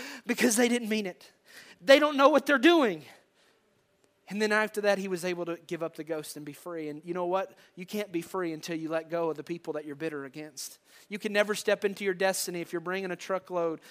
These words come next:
full of, uh, of bitterness and hate. The only person that's hurting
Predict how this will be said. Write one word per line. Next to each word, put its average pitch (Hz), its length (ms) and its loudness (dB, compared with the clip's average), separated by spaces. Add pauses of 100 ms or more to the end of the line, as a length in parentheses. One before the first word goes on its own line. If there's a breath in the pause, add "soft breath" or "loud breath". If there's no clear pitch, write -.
(140 loud breath)
full 185 360 -2
of, 156 260 -10
uh, 175 180 -2
of 156 220 -4
bitterness 185 440 -4
and 160 120 -10
hate. 175 240 -6
The 175 80 -2
only 220 200 -2
person 196 480 -4 (220 loud breath)
that's 180 200 -2
hurting 196 440 0